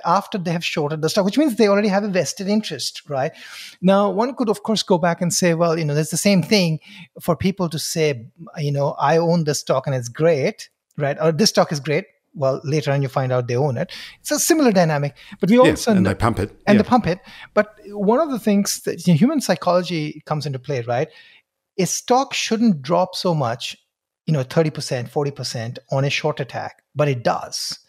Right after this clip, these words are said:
Speaker 1: Stock does not go up thirty percent because I tell you I own it, <laughs> right? And, and the reason behind that is fear drives people's behavior more than, oh, you know, the, the potential of loss is always felt much more strongly than the potential of gain.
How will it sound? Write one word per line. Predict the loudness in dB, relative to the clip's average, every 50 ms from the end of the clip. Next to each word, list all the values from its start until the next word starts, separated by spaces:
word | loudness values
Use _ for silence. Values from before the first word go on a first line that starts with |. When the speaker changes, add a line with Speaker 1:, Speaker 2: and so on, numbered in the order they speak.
| _ -20 -20 -14 _
Speaker 1:
Stock | -2 2 2 4 4 4 2
does | 2 2 4
not | 6 6 4 4 4
go | 4 4 4
up | 4 2 0 -2 -2
thirty | -4 -4 -2
percent | -4 -6 -6 -4 -4 -4 -4
because | -4 -2 -2
I | -2 -2
tell | -2 -2 -2
you | 0 0 0
I | 0 0
own | 0 0 -2 -2
it, | -4 -8 -14 -20 -20 _ _ -6 -6 -6 -8 -8 -6 -4 -4 -4 2 2
<laughs> | 2 2 2 -2 -10 -10 -10 -8 -4
right? | 0 0 0 0 -2 -4 -12 -16 -16 -16 -6 _
And, | 2 2 2 2 2
and | 2 2 4
the | 6
reason | 4 4 4 4 4 4
behind | 4 4 2 2
that | 2 0
is | 0 -4 -6
fear | -10 -14 -8 -4 0 2 2 2 2 0 -4 -8 _ _ _ _ _ -14 -6
drives | 0 2 2 4 4 4 2 2 -2 -8 -10 -12 _ _ _ _ _ _ _
people's | -4 -4 -2 -2 -2 -4 -2
behavior | -2 -2 0 0 0 2 2 2 4
more | 4 4 6 6 6 4 4 2 -2 -4
than, | -6 -4 -2 -2 -2 -2 -2 -2
oh, | 0 0 0 0 -2
you | 0 0
know, | 2 0
the, | 0 0 2 2
the | 2 2
potential | 2 0 0 2 2 2 2 2 2
of | 2 4
loss | 4 4 6 6 4 4 2 -2 -8 -6 -4
is | -6 -6 -4
always | -2 -2 0 0 0 -2 -2
felt | -4 0 2 2 2 2 -2 -8 -14 -18 -20 -20 -20 -20 _ _
much | 2 2 2 2 2
more | 2 4 4 2
strongly | 0 -2 -4 -2 0 0 2 2 2 0 0 -2 -4 -8 _
than | -2 0 0
the | 0 0
potential | 0 0 0 0 0 -2
of | -4 -2 -4
gain. | -6 -4 -4 -6 -8 -10